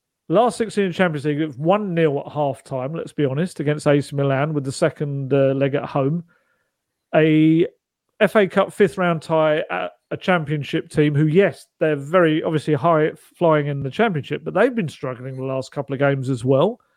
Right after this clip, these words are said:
Sheffield United. Everything is to play for still at Spurs,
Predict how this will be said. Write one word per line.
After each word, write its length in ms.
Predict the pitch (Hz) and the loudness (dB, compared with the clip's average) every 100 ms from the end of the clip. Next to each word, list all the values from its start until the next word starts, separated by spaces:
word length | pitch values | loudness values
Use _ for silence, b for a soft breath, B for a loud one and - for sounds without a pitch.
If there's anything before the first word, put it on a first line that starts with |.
| _ _ | _ _
Sheffield 420 | - 139 135 123 | 0 0 0 -2
United. 540 | 139 135 131 - 196 - _ _ _ _ _ _ _ _ - | -4 -6 -6 -4 -6 -6 _ _ _ _ _ _ _ _ -2
Everything 800 | 240 233 202 202 196 - 175 | 0 0 0 -2 -2 0 0
is 180 | 160 143 | 2 0
to 100 | - | -4
play 300 | - 147 156 | -4 2 2
for 260 | 175 208 214 | 2 4 2
still 280 | - 214 226 | 2 2 2
at 100 | 220 | 0
Spurs, 540 | - 214 240 294 262 | 0 4 4 4 -2